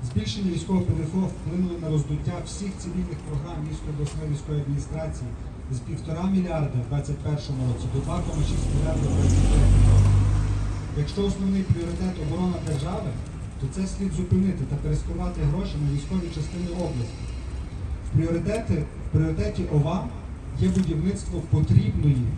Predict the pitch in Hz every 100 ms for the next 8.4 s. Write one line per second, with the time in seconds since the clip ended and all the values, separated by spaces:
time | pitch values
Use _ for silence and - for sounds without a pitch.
0 | - 147 185 196 - 139 120 - - -
1 | - - - - - 170 120 107 - -
2 | - - 139 - 196 233 185 170 - 196
3 | 190 180 160 151 - 185 180 156 147 175
4 | - - 151 151 151 151 151 156 147 110
5 | - - - - - 185 160 180 151 135
6 | 135 147 175 185 156 156 151 123 110 -
7 | - - - - 185 - - 175 - 180
8 | 180 185 -